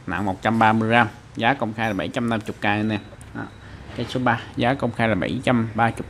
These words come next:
bảy trăm năm mươi k cộng ship. Phen gold nha anh em, nguyên bộ phen gold nè, cực kỳ đã luôn. Tiếp theo là cây số bốn.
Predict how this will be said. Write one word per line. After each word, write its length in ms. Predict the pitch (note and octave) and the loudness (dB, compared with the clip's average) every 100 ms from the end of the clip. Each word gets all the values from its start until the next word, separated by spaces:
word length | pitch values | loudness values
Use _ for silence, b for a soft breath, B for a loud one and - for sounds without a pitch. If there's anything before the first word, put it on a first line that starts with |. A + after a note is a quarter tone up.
| - - | -12 -2
bảy 140 | G2 | 0
trăm 200 | B2+ A#2+ | 2 2
năm 100 | A2+ G#2+ | 2 -2
mươi 100 | F2 | -4
k 300 | A#2 G#2+ - | -4 -4 -6
cộng 160 | - G2 | -8 -6
ship. 200 | - D#3+ - B B B B B - - | -4 -4 -6 B B B B B -12 0
Phen 160 | B2 | 4
gold 160 | A#2+ A#2 | 6 6
nha 60 | |
anh 80 | A2+ | 6
em, 160 | A2+ G#2+ | 4 2
nguyên 200 | A#2 A2 | 0 0
bộ 120 | G2 | -2
phen 200 | F2 A2+ | -2 -2
gold 200 | G#2+ G#2+ | 2 2
nè, 100 | G#2+ F#2+ - - | 2 0 -8 -10
cực 180 | G2 - | -10 -4
kỳ 80 | G2 | -2
đã 260 | F2 E2 | -2 0
luôn. 120 | C3+ A2+ - - - - - - - - - F#3+ - - - - - - - - - | 0 0 -4 -12 -12 -12 -12 -10 -10 -12 -12 -12 -4 -4 -4 -8 -12 -14 -14 -14 -10
Tiếp 80 | F3 - | -10 -2
theo 200 | D3+ C#3 | 4 6
là 140 | C3 | 8
cây 180 | A2+ B2+ | 8 8
số 220 | B2 - | 6 4
bốn. 280 | D3 C#3+ C#3 | 6 8 8